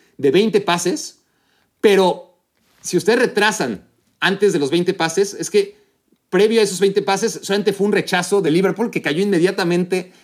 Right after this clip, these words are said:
en los pies del Man City y fueron otros veinte pases. Es decir, de los últimos cuarenta y un toques de balón,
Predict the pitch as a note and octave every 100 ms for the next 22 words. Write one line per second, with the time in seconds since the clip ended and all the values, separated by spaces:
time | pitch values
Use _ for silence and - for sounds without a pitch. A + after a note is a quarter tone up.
0 | _ G3 D3 - F3 F3+ E3 F3+ F#3+ F#3+
1 | G#3 - D#3 E3 F#3 F3+ F#3 D3+ F3 -
2 | G3 A3 D#3 D#3 D#3+ F#3 D#3+ G3+ C4 B3+
3 | - E3 D#3+ F#3+ A#3 A3 G#3+ E3+ C#3+ D3
4 | D#3+ A2+